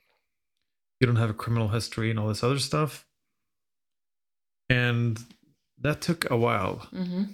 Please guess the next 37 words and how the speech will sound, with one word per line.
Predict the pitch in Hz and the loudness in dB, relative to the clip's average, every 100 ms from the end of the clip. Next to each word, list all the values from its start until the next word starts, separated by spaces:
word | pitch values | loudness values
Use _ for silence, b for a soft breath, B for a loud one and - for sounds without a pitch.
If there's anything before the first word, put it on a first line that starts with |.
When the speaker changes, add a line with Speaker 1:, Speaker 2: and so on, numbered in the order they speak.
| - _ _ | -10 _ _
Speaker 1:
So | - | -4
we | 123 | -2
came | 135 151 135 | 0 0 0
up | 131 | 0
on | 120 113 | 0 0
six | - - - - | -2 -4 -4 -2
months | 120 110 | -2 -2
before | 117 - 120 120 | -6 -6 -2 0
our | 107 113 | 2 2
visas | 107 110 107 98 | 2 -2 -2 -8
expired. | 98 - - 80 - - _ 269 - _ _ | -12 -8 -6 -6 -6 -10 _ -20 -20 _ _
Speaker 2:
Yeah, | 208 208 | -6 -2
and | 160 175 | -2 -2
then | 170 | -4
turn-, | - 180 175 180 - | -4 -4 -4 -8 -8
turned | - 175 | -4 -2
out | 175 170 170 | -2 -4 -6
she | - 170 | -10 -6
didn't | 170 165 | -4 -4
even | 165 165 160 156 156 _ _ | -4 -4 -4 -6 -10 _ _
Speaker 1:
She | - 143 | 0 2
didn't | 165 156 | 6 6
even | 147 143 | 4 2
Speaker 2:
submit | 180 175 180 175 - | 0 0 -2 -2 -4
the | 170 | -6
papers. | 170 - 175 - - - | -6 -6 -8 -10 -18 -2
Speaker 1:
Right. | 139 117 - _ _ _ | 0 0 -4 _ _ _
I, | - | -4
and | - 131 | 0 2
I | 131 | 4
went, | 127 135 | 4 4
when | 127 | 4
I | 127 | 4
went | 131 147 - | 4 2 0
to | |
the | 127 | 0
house, | 107 123 123 120 - - - | 2 2 2 2 0 -2 -6